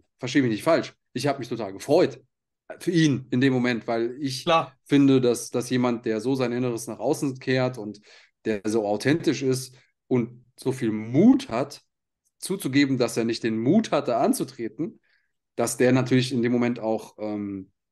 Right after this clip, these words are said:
Speaker 1: oder dass das gesehen wird, finde ich cool. Aber es hat mich unfassbar überrascht. Ich hätte das einfach nicht gedacht. Ähm,
Speaker 2: Ja,
Speaker 1: und insofern
Speaker 2: ja.
Speaker 1: war, war der Gegenwind und, ähm, und der, äh, und die Wut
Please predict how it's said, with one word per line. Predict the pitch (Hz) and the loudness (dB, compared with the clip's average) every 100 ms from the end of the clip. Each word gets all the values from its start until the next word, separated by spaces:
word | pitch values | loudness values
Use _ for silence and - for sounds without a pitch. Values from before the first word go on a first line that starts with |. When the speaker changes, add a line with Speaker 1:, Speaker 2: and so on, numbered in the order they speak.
| _ _ _ - | _ _ _ -6
Speaker 1:
oder | 113 | 0
dass | 113 113 | 0 0
das | 110 | -2
gesehen | 117 110 175 117 | 0 4 4 4
wird, | 104 | -2
finde | - 107 | -4 -6
ich | - 139 | 0 4
cool. | 143 156 - _ _ _ _ _ _ _ - | 4 2 -6 _ _ _ _ _ _ _ -4
Aber | 107 98 | -2 0
es | - | -4
hat | 104 | -8
mich | 101 - | -12 -2
unfassbar | 131 127 113 - 104 | 0 0 -4 -6 -6
überrascht. | 98 95 110 - | -4 -4 -4 -6
Ich | - | -10
hätte | 143 - - | -8 -8 -12
das | 92 - | -14 -16
einfach | 87 | -16
nicht | 87 - | -16 -16
gedacht. | - - - _ _ - - _ _ _ | -18 -18 -20 _ _ -20 -20 _ _ _
Ähm, | 104 95 92 | -10 -10 -4
Speaker 2:
Ja, | 160 147 | -2 0
Speaker 1:
und | 110 | 0
insofern | 110 110 120 139 113 | -2 0 0 0 0
Speaker 2:
ja. | 107 | 0
Speaker 1:
war, | 110 113 113 | 0 0 0
war | 113 113 | 2 2
der | 110 | 0
Gegenwind | 110 123 120 117 123 139 113 123 127 - - _ _ | -2 -2 0 0 -2 -4 -4 -4 -6 -12 -20 _ _
und, | 120 113 110 104 - - | -4 -2 -4 -6 -12 -12
ähm, | 104 104 101 | -8 -6 -6
und | 104 101 98 | -6 -8 -6
der, | 107 98 98 98 95 | -6 -4 -6 -8 -10
äh, | |
und | 92 92 92 92 92 - 101 | -8 -8 -8 -10 -12 -12 -6
die | 113 104 | -6 0
Wut | 131 156 127 - | 2 2 0 -8